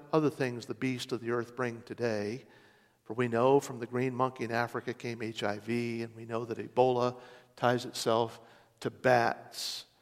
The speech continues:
We know that there's something called bird flu and swine flu, and we know that the viruses that come from the beast bring to us great fear. By the time the fourth seal is opened, one-fourth of the people on the planet have died.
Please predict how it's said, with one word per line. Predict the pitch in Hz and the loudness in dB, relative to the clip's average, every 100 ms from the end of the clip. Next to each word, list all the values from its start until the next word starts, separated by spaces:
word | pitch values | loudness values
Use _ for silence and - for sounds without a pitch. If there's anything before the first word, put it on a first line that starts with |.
| _ _ _ _ | _ _ _ _
We | 95 117 | -8 4
know | 143 143 | 10 12
that | 131 127 - - - - | 10 6 2 -16 -20 -2
there's | 127 120 | 2 4
something | - 143 135 | 6 8 6
called | 131 147 131 110 | 4 6 6 8
bird | 139 143 139 | 8 8 6
flu | - 135 135 131 | 4 6 8 6
and | 117 | 0
swine | - - 131 127 127 | -4 2 4 6 4
flu, | 120 131 127 123 123 117 | -4 -2 2 2 2 -2
and | 113 | -6
we | 117 | -8
know | 120 120 123 | 0 4 4
that | 120 - | 2 -2
the | 117 | 4
viruses | 131 147 156 143 147 131 | 10 12 12 10 4 0
that | - - | -2 0
come | 147 139 | 4 4
from | 131 127 | 2 -6
the | 120 | -4
beast | - 135 127 120 - - - - - - - _ - | 0 2 0 -2 -4 -4 -10 -18 -20 -20 -20 _ 4
bring | 139 135 | 4 4
to | 143 127 | 2 4
us | 120 113 - - | 6 4 -6 -12
great | - 135 131 123 - - - | -2 4 6 4 0 -16 -20
fear. | - 160 135 107 92 - - - - - | -4 2 4 2 -2 -10 -16 -20 2 12
By | 190 | 12
the | 196 | 12
time | 220 226 | 12 12
the | 170 | 12
fourth | - 202 196 - | 12 12 12 6
seal | - 208 180 147 | 0 6 8 8
is | 127 | 6
opened, | - 180 180 135 | 8 6 6 6
one-fourth | 143 139 185 170 | 6 8 8 8
of | 160 | 4
the | 135 | -4
people | 175 165 139 | -2 0 0
on | 131 | 0
the | |
planet | - 160 139 | 2 4 4
have | 117 - | 0 4
died. | 135 127 120 104 101 | 8 8 8 4 -4